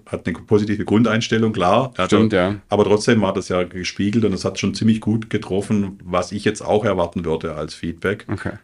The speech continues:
Speaker 1: Und das hilft dir halt zu adaptieren. Und zweites Wichtige, es hilft nicht nur mir, das hilft natürlich meiner Mannschaft, weil was gibt's Besseres, wenn ich ein Kundenfeedback ma-, nehmen kann und sagen, guck mal, Leu-, Leute, an der Ecke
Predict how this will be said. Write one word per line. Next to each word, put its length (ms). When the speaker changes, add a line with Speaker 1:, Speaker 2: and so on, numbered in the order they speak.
Speaker 1:
Und 200
das 160
hilft 320
dir 100
halt 180
zu 140
adaptieren. 560
Und 340
zweites 320
Wichtige, 320
es 100
hilft 180
nicht 160
nur 100
mir, 380
das 160
hilft 180
natürlich 240
meiner 220
Mannschaft, 480
weil 80
was 160
gibt's 180
Besseres, 320
wenn 200
ich 80
ein 60
Kundenfeedback 720
ma-, 220
nehmen 400
kann 120
und 60
sagen, 200
guck 100
mal, 120
Leu-, 200
Leute, 320
an 80
der 200
Ecke 380